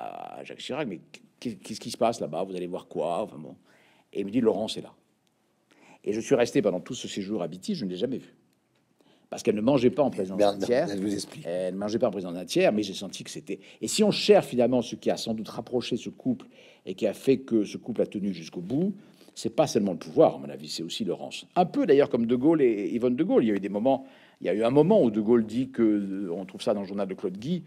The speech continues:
Speaker 1: euh, dans les années cinquante, où il dit, euh, au fond, il explique que si, s'il y a eu entre elle et lui un petit moment de flottement aussi, et que Anne a été entre eux un, un élément de, de, de fédération et de, d'union profonde.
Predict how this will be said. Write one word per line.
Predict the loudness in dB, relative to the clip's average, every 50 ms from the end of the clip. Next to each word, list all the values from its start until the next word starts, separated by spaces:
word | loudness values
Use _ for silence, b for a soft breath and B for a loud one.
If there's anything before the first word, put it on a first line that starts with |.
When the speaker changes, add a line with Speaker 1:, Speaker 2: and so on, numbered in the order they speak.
| B B B B B B B -4
Speaker 1:
euh, | -2 0 0 0 -2
dans | -4 -6
les | -6 -4 -4
années | -4 -4 -4
cinquante, | -6 -6 -6 -2 0 2 2 2 0 -2
où | -4
il | -6 -6
dit, | -6 -6 -6 -4 0 2 4
euh, | 4 4 4 2 B B B B B B B _
au | -16 -16 -16 -16
fond, | -4 0 2 2
il | 2 2
explique | 0 -4 -8 -6 -4
que | -4
si, | -6 -4 -6 -8 -8 -8 -10 -10 -12
s'il | -12 -12 -14 -14 -16 -12 -10
y | -8 -6
a |
eu | -6 -6 -6 -8 -10 -18 -20 _ _ _ -14
entre | -14 -12 -10 -10 -10 -10 -10 _
elle | -6 -6 -6 -4
et | -4
lui | -4 -2 0 0 0 0 -2 -6 -14 -18
un | -18
petit | -14 -12 -10
moment | -8 -6 -6 -6 -6
de | -6 -10
flottement | -12 -12 -10 -10 -8 -6 -6 -4
aussi, | -4 -6 -8 -10 -6 -4 -2 -2 -4 B B B B B B -18
et | -18
que | -14 -12 -12 -10 -4 0
Anne | 2 4 4 4
a | 4 2
été | 0 -2 -4 -6
entre | -6 -6 -10 -8 -4 -4
eux | -2 -2 -4 -6
un, | -10 -14 -14 -14 -14 -14 -12
un | -12
élément | -12 -10 -10 -10 -10 -10 -10
de, | -10 -10 -12 -12 -12 -14 -14
de, | -14 -16 -16 -16
de | -18
fédération | -16 -12 -8 -8 -8 -8 -8 -10 -12 -14 -16 -18 B B B B B B B -16
et | -14
de, | -12 -12 -12
d'union | -10 -10 -6 -2 -2 -2 -2 -4 -10 b b b b b b _
profonde. | -12 -12 -12 -8 -8 -8 -8 -8 -8